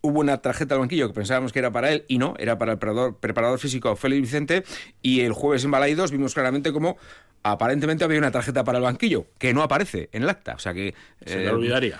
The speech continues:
Speaker 1: son tres tarjetas las que tiene García Plaza. Con relación a lo que acabamos de escuchar,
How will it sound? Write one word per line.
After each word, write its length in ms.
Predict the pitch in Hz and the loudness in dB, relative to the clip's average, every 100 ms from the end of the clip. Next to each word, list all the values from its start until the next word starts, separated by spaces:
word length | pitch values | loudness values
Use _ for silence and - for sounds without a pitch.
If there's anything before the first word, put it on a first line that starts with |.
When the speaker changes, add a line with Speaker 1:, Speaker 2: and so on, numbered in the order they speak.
| - | -10
Speaker 1:
son 280 | - 165 - | -4 -2 0
tres 240 | 139 - | -2 -2
tarjetas 480 | - 104 117 123 - - - | -6 -6 -4 -4 -4 -12 -6
las 160 | 123 127 | -4 -2
que 100 | 135 | -2
tiene 320 | 139 135 101 | 0 0 0
García 380 | 117 - 117 95 | -4 -2 -2 -2
Plaza. 320 | 87 113 90 | -6 -6 -2
Con 140 | 147 | 0
relación 320 | 160 170 214 | 2 2 2
a 40 | 208 | 0
lo 120 | 185 | 0
que 60 | 165 | 0
acabamos 340 | 156 180 190 | 2 0 0
de 40 | 175 | -2
escuchar, 520 | 190 - 214 214 | -4 0 2 2